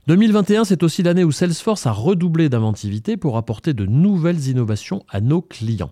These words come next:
À Dreamforce, en septembre, Salesforce a dévoilé des dizaines de nouvelles fonctionnalités pour Sales Cloud, Marketing Cloud et Service Cloud. Salesforce a intégré Slack pour lancer le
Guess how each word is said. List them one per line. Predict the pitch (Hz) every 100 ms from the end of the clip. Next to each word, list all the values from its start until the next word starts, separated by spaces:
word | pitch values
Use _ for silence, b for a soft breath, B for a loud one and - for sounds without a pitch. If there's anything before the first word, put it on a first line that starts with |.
| -
À | 113
Dreamforce, | 113 120 - 190 185 -
en | 165
septembre, | 170 127 - 123 160 160
Salesforce | - 180 170 196 175
a | 131
dévoilé | 120 120 123
des | 104 87
dizaines | 120 202 180 185 139
de | 104
nouvelles | 110 101 95
fonctionnalités | 104 - 92 95 131 220
pour | - -
Sales | 90 82 -
Cloud, | 110 143 165 b b 117
Marketing | 120 - 113 - 92
Cloud | - 139 170 156 _
et | 185 208 -
Service | - 165 123 95 -
Cloud. | - 65 -
Salesforce | - 175 165 175 123 -
a | 76
intégré | 127 120 123 113 110 104
Slack | - - 156 208 240 - b b -
pour | 190
lancer | 190 170 - 226
le | 160 110